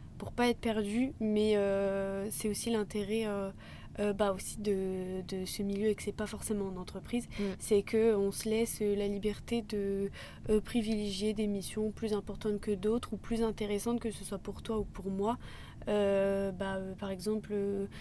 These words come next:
Speaker 1: des missions, à la base, je devais pas faire beaucoup de création de, de visuels, et cetera. J'en
Speaker 2: Mhm.
Speaker 1: ai fait, euh, énormément. Et, euh, moi, ça m'intéressait beaucoup. Et toi, ça, ça te permettait de, de gagner du temps.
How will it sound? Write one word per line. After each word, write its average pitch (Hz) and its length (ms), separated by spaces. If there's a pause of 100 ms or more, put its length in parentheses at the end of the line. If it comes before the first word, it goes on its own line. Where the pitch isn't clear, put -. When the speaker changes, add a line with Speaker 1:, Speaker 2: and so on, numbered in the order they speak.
(180)
Speaker 1:
des 214 100
missions, 214 460
à 214 40
la 202 100
base, 233 160
je - 60
devais 185 200
pas 220 180
faire 220 260
beaucoup 208 300
de 214 160
création 208 460
de, 190 800 (260)
de 220 80
visuels, 208 600
et 202 80
cetera. 214 460
J'en 220 120
Speaker 2:
Mhm. 202 80
Speaker 1:
ai 190 80
fait, 202 240
euh, 196 140
énormément. 202 600 (380)
Et, 208 240
euh, 190 160
moi, 196 160
ça 226 140
m'intéressait 196 520
beaucoup. 185 260
Et 247 60
toi, 233 140
ça, 214 260
ça 185 180
te - 100
permettait 196 420
de, 190 320
de 196 100
gagner 190 300
du 202 140
temps. 214 160